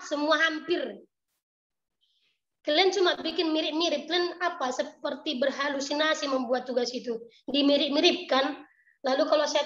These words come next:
tarik semua ke T H tiga, eh, ke T H satu, dua semua, nggak pas dia pada saat itu.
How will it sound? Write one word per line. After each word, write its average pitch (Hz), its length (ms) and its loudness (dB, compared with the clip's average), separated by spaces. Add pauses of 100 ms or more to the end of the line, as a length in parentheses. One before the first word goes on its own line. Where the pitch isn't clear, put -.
tarik 311 240 2
semua 294 320 0
ke 269 80 0
T 285 160 -4
H 285 160 -4
tiga, 247 540 -4
eh, 277 100 -6
ke 277 80 -2
T 277 80 -2
H 269 220 2
satu, 277 180 -2
dua 277 140 0
semua, 294 260 2 (800)
nggak 233 320 2
pas 277 160 4 (160)
dia 208 240 -2 (240)
pada 247 160 4
saat - 240 -2
itu. 254 240 -6